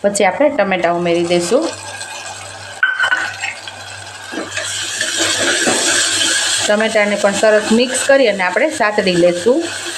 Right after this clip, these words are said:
અહીંયા હવે આપણે મસાલા કરીશું. અડધી ચમચી જેટલી હળદર, એક ચમચી જેટલું ધાણા જીરું પાવડર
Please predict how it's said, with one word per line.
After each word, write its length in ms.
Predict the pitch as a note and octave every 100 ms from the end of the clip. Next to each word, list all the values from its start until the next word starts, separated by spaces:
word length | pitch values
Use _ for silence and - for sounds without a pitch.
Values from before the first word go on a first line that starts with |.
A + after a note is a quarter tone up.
| - - - - - - - - A3 - - - - - - - - - -
અહીંયા 220 | F#3+ F#3
હવે 80 | F3+
આપણે 240 | F3+ F3+ G3+
મસાલા 480 | G#3 G#3 A3 F3+
કરીશું. 540 | E3+ F3+ F3 - G#3+ E4 - - - - - - - - - - - - - - - - -
અડધી 220 | F#3+ G3+
ચમચી 340 | G3+ G3+ G3+
જેટલી 340 | - G3 F#3+ F#3
હળદર, 520 | F#3+ F#3 F#3 G3+ G3+ G3+ - - - - - - - - -
એક 180 | F#3+ -
ચમચી 280 | F#3 - F3
જેટલું 340 | F3+ F3+ F#3+
ધાણા 280 | F3+ F#3+ F#3+
જીરું 300 | F#3+ G#3 G3
પાવડર 460 | G3 G3 G3+ G#3